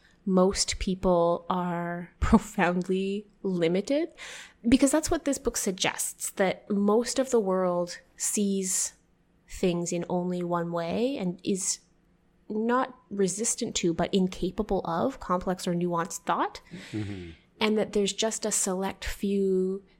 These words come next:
Speaker 1: special people who can see the world in meaningful, complex ways.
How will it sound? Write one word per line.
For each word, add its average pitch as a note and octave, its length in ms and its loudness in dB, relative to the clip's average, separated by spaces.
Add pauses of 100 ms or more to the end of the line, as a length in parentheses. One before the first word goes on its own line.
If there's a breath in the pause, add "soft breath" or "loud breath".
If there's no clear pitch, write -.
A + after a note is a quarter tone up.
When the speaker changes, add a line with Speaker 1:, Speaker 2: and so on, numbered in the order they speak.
Speaker 1:
special - 640 -2
people F3+ 460 -4
who F#3 220 -4
can F#3 220 -8
see F#3 220 -2
the F3 100 0
world F3 280 -4 (180)
in F3+ 320 -2
meaningful, F3 880 2 (520)
complex - 540 -4
ways. A3 540 -2